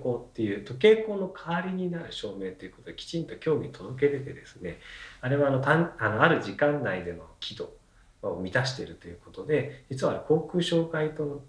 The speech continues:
代わりとして、あの、認められてるんです。まあ、万が一のために、あの、航空障害灯ついてるんですけども、あの、時計光が点灯してる間っていうのは、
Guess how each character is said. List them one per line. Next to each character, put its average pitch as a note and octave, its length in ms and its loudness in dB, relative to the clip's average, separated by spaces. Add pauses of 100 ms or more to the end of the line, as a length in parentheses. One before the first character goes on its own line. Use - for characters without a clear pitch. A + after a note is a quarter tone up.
代 C#3 180 -6
わ C#3+ 60 -2
り C#3+ 160 -2
と C3 100 -8
し - 100 -10
て、 G#2 400 0 (280)
あ G2 80 -6
の、 G2+ 80 -2
認 A2+ 180 4
め C#3+ 80 4
ら B2+ 80 4
れ B2+ 60 4
て B2+ 100 0
る - 80 -2
ん - 80 -10
で - 60 -20
す。 - 180 -18 (460)
ま C#3 80 2
あ、 C3 160 -4 (160)
万 B3+ 260 8
が E3+ 100 4
一 A#2+ 160 2
の G#2+ 120 2
た G#2 160 -2
め G2+ 180 -2
に、 G2 320 -4
あ G2 100 -4
の、 F2+ 680 -8 (220)
航 C3 240 0
空 C#3 120 4
障 C3 200 2
害 B2+ 100 4
灯 - 100 -6
つ - 140 0
い A#3 100 4
て - 100 4
る - 180 -2
ん - 20 -20
で - 80 -20
す - 80 -18
け - 100 -14
ど - 120 -10
も、 G#2 280 -2 (280)
あ G2+ 80 -8
の、 F#2+ 340 -6
時 C3 200 -2
計 G3 120 4
光 G3 200 0
が F3+ 120 2
点 F3 260 0
灯 E3+ 180 -2
し - 100 -8
て D#3 100 0
る D3 100 -2
間 C#3+ 260 -2
っ C3 120 -6
て - 80 -6
い C3 60 -2
う G#2 100 -2
の F#2 80 -8
は、 F#2 280 -6